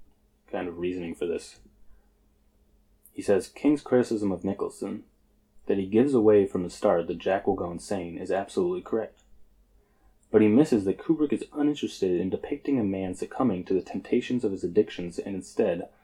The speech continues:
hones in on the idea that Jack's turn to savagery is not a tragic fall into his worst self, but the revealing of his true self.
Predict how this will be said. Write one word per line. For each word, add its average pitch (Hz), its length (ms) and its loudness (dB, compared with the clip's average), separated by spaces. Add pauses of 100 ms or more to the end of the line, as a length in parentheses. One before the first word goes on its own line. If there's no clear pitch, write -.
(320)
hones 151 340 6
in 90 300 0 (100)
on 117 240 2
the 110 120 2
idea 92 320 2
that 87 180 -2
Jack's 98 340 -4
turn 104 280 -4
to 98 60 -6
savagery 90 520 -2
is 87 80 -6
not 120 180 -2
a 165 80 -4
tragic 127 340 0
fall 107 360 2
into 107 240 0
his 95 120 2
worst 95 280 -4
self, 101 340 0 (320)
but 104 160 2
the 104 100 2
revealing 98 540 2
of 90 100 -2
his 90 140 -2
true 120 260 0
self. - 420 -6